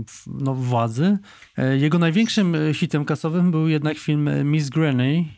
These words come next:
e, z dwa tysiące czternastego roku. Jest to film, e, film o starszej pani, która w pewnym momencie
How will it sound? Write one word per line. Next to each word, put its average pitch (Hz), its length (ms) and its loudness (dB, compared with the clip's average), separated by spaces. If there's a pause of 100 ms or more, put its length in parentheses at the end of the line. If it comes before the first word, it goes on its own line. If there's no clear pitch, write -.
e, 127 320 0
z 123 100 -2
dwa 131 120 0
tysiące 131 360 -4
czternastego 127 680 0
roku. 131 300 -2
Jest 147 220 -2
to 151 100 0
film, 131 440 0
e, 131 1120 -6
film 135 380 -2
o 139 240 0
starszej 139 440 -2
pani, 131 300 0
która 123 440 -2 (180)
w - 120 -20
pewnym 123 280 0
momencie 120 760 0